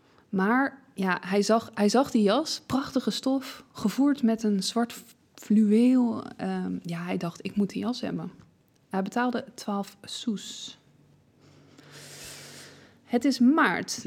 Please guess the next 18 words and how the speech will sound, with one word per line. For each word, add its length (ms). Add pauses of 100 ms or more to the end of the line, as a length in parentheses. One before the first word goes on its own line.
dertien 400
achtentachtig. 1000 (520)
In 120
het 120
bos 200
van 180
Vincennes, 560 (140)
dat 200
ligt 180
net 220
buiten 500
Parijs, 380
inmiddels 340
al 60
een 60
soort 200
van 120
opgeslokt, 880